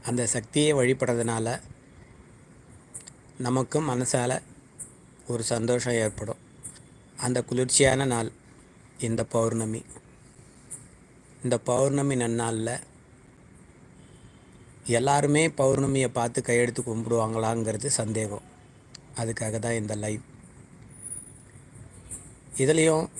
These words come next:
நிறைய பேர் இந்த லைவை பார்க்காம இருப்பாங்க. அவங்களுக்காகவும் இந்த பௌர்ணமி நன்னாள்ல எல்லாரும் நல்லா இருக்கணும்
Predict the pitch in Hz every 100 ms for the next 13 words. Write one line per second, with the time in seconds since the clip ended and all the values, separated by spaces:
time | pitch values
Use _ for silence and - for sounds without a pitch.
0 | - 127 117 127 131 131 151 143 120 123
1 | 127 - 110 - 113 117 110 113 110 110
2 | 110 - - - - - - - - -
3 | - - - - - - - - - -
4 | - - - - - - - - - -
5 | - 120 123 120 123 120 127 143 - -
6 | - - - - - - - - - -
7 | - - - - - - 127 120 - 123
8 | 131 131 120 113 113 113 113 117 - -
9 | - - - - - - - - - 117
10 | 113 117 120 113 113 113 110 110